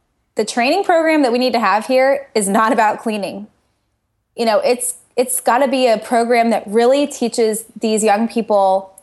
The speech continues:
the skills they need to be successful, because they,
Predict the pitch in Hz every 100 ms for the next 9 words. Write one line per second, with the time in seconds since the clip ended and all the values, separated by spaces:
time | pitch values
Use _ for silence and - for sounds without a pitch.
0 | _ _ _ 226 220 226 233 226 226 214
1 | 208 190 208 202 196 - 170 - 143 160
2 | - 226 233 214 214 - - _ _ -
3 | 220 233 269